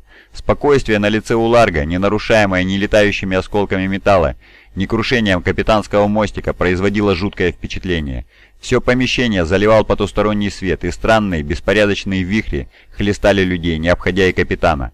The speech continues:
«Это продолжается, продолжается вечно», заговорил Уларга, и в его голосе одновременно слышались и страх, и удивление.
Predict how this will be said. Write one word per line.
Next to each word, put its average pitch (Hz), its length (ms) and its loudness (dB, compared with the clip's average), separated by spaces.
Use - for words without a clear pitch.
«Это 92 200 4
продолжается, 107 1000 4
продолжается 104 760 4
вечно», 98 440 0
заговорил 87 500 2
Уларга, 87 580 2
и 95 100 -2
в 82 40 -2
его 101 260 2
голосе 92 460 0
одновременно 92 580 0
слышались 92 540 -2
и 90 60 -4
страх, 92 340 0
и - 20 -2
удивление. 85 680 -2